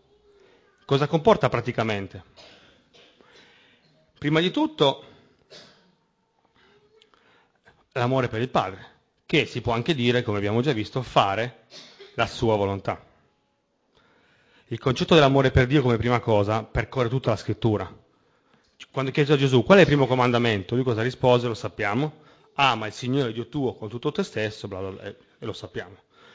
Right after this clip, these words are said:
Quando Gesù chiede a Pietro: "Mi ami tu?", dopo che ha tradito, è lì. Lui dice: "Ma perché mi hai tradito?", dice: "Mi ami tu?".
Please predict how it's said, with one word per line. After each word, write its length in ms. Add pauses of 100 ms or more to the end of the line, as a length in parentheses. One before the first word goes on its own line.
(140)
Quando 260
Gesù 220
chiede 280
a 20
Pietro: 320
"Mi 180
ami 260
tu?", 220 (720)
dopo 220
che 80
ha 80
tradito, 380
è 20
lì. 280 (580)
Lui 120
dice: 200
"Ma 120
perché 300
mi 80
hai 60
tradito?", 320
dice: 360
"Mi 160
ami 220
tu?". 320